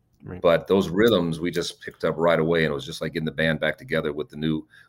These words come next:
Speaker 2: with the new lead singer and the fe-, the female lead singer. Um,
Speaker 1: <laughs>
Speaker 2: but, but, but that,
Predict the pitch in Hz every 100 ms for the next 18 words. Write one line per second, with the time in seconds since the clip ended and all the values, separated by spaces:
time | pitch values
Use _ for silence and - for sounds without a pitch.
0 | - 78 82 85 85 85 82 - 90 73
1 | - _ _ - 80 98 98 82 - 92
2 | 90 95 95 - 98 76 - _ _ _
3 | - 82 80 80 78 80 - 101 101 -
4 | 101 - - 110 117 185 220